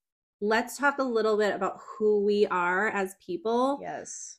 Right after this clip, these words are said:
Speaker 1: Just so you can, this is a kinda get to know us episode of
Speaker 2: Yes.
Speaker 1: what we're all about and why we're doing this.
Speaker 2: Um, I saw this thing on Instagram,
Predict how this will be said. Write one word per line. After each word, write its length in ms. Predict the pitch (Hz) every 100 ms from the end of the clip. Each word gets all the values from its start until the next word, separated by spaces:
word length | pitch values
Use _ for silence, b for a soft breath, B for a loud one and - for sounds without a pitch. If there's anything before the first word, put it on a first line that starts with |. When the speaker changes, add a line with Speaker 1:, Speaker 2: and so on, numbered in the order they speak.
| -
Speaker 1:
Just 240 | 226 -
so 160 | 240 233
you 160 | 208
can, 220 | 214 208 -
this 160 | 214
is 80 | 269
a 80 | 294
kinda 240 | 294 269 214
get 200 | 202 -
to 100 | 208
know 220 | 185 180
us 120 | 185 -
episode 560 | 185 185 185 190 165
of 60 | - 180
Speaker 2:
Yes. 140 | 190 185
Speaker 1:
what 260 | 180 156
we're 120 | 185
all 120 | 175 175
about 280 | 175 175
and 100 | 180
why 160 | 175 170
we're 120 | 175
doing 260 | 180 165 160
this. 380 | 170 190 - -
Speaker 2:
Um, 280 | 240 226 208 - 196
I 200 | 190 214
saw 200 | 254 247
this 260 | 269 -
thing 360 | 202 190 185 190 185
on 200 | 180 -
Instagram, 680 | 165 160 190 190 190 196